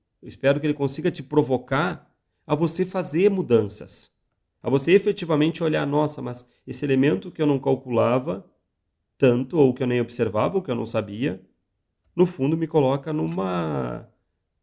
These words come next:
num circuito fechado de pseudos evoluções, de falsas evoluções."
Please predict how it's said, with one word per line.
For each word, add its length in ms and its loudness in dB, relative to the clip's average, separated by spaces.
num 100 2
circuito 400 0
fechado 600 -4
de 140 4
pseudos 680 0
evoluções, 760 -12
de 100 -12
falsas 400 2
evoluções." 720 -20